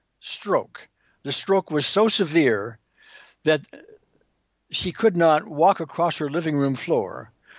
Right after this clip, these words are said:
without holding on to one person with each arm. I mean, she just could, she couldn't do it. She had to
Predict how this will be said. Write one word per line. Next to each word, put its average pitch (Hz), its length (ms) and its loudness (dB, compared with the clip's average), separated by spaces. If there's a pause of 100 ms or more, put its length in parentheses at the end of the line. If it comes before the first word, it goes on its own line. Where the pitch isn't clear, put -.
(140)
without 151 280 2
holding 180 360 4
on 147 200 2
to 151 120 -6
one 165 280 -2
person 156 380 -2
with 131 140 0
each 135 200 -2
arm. 120 260 2
I 110 80 -6
mean, 123 100 -2
she 135 160 -6
just 156 220 -4
could, 147 160 -4
she 151 140 -2
couldn't 139 240 2
do 131 140 4
it. 90 80 -4
She 131 100 -2
had 113 80 -2
to 113 60 -8